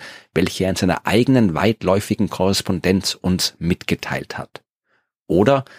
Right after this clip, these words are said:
ein bisschen weniger umständlich ausgedrückt, Grant ist ein enger Mitarbeiter von Herschel und darf deswegen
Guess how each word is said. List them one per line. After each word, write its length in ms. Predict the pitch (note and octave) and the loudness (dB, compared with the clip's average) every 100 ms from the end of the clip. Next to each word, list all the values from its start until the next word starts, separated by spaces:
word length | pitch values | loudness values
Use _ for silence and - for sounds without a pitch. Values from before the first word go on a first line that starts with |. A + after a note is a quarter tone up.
| - - | -20 -20
ein 80 | D#2 | -8
bisschen 400 | F2+ - F2 D#2+ | -6 -2 -2 0
weniger 340 | F#2 A2+ F2+ | 4 4 2
umständlich 580 | D#2+ F2 - F#2 F#2 - | -2 -4 -4 -4 -4 -2
ausgedrückt, 640 | F2 F#2+ - - D3+ - - - _ | 0 0 -2 0 0 -2 -14 -20 _
Grant 380 | - F2+ C3+ C#3+ | -2 0 0 -2
ist 340 | - C3 - - | -2 -2 -2 -4
ein 160 | G2 - | -4 2
enger 240 | B2 D3+ | 4 6
Mitarbeiter 560 | A#2 - B2 A2+ - - | 4 4 0 0 -2 -2
von 160 | F#2 | -2
Herschel 420 | - G2 A#2 C#3+ C3+ - - | -2 -2 0 0 -2 -8 -6
und 240 | F#2 - | -6 -2
darf 260 | F#2 G2+ - | -2 -2 0
deswegen 560 | A2+ A#2+ - F#2 A#2+ | 0 0 0 0 0